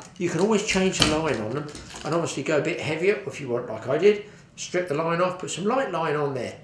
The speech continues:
Great bit of sport, great bit of fun. That's all they are. We're not saying they're totally serious, but look, come on.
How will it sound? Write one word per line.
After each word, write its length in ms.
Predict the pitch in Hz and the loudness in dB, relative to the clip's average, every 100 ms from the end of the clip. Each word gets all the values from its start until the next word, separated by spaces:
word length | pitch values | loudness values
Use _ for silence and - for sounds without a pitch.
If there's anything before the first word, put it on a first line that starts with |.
| - - - | -20 -20 -6
Great 220 | - 247 - | 6 8 8
bit 100 | 165 | 2
of 40 | |
sport, 500 | - 156 147 151 - | 2 4 4 2 -4
great 200 | 220 214 | -2 0
bit 120 | 175 | 0
of 60 | 151 | -4
fun. 380 | - 135 135 127 - - | 0 2 2 -4 -14 -12
That's 220 | - 135 - | -6 -4 0
all 220 | 220 226 240 | 6 6 6
they 120 | 226 | 4
are. 320 | 220 226 247 - - | 2 0 -4 -12 -10
We're 120 | 110 | -6
not 120 | 120 | -6
saying 160 | 139 143 | -4 -2
they're 80 | 143 | -2
totally 380 | - 202 202 185 | 0 0 2 2
serious, 400 | 208 196 208 - | 4 6 6 2
but 260 | 120 92 | -6 -6
look, 320 | 104 104 98 - - - - | -4 -2 -4 -10 -16 -16 -12
come 320 | - 104 82 | -12 -12 -12
on. 340 | 76 87 92 | -12 -10 -12